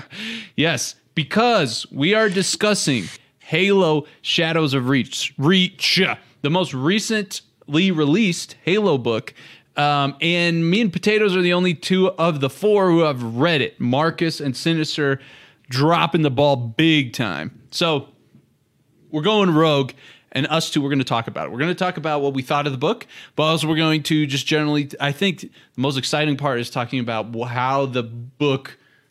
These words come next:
makes us excited for Halo Infinite, I think. Um, because there are definitely elements to that that, uh, that are relevant. So, uh, maybe the way I should start, because there are people who listen to this podcast, people from our community who are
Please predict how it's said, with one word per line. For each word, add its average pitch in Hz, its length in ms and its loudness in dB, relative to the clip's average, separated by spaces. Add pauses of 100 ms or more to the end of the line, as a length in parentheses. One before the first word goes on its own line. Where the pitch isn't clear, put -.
(140)
makes 135 500 -6
us 143 280 -4
excited 135 600 -2
for 127 120 -4
Halo 123 300 -2
Infinite, 196 380 -6 (240)
I 127 100 -2
think. 214 300 -4 (500)
Um, 123 600 0 (1200)
because 131 360 -2 (140)
there 123 240 -2
are 117 80 0
definitely 117 460 -4
elements 110 380 -4
to - 140 -6
that 98 300 -4 (280)
that, - 520 -4 (120)
uh, 110 800 -8
that 220 180 2
are 240 80 0
relevant. 233 580 0
So, - 480 -2 (320)
uh, 139 140 -8 (100)
maybe 233 300 2
the 247 100 -2
way 220 180 4
I 208 40 2
should 190 180 -2
start, 165 320 0
because 156 240 -2
there 156 100 2
are 151 60 2
people 180 240 -2
who 180 100 4
listen 165 280 0
to 147 60 2
this 147 120 -2
podcast, 135 600 -4
people 135 260 -4
from 131 160 -2
our 127 80 0
community 120 540 -4
who 123 220 -2
are 113 200 -2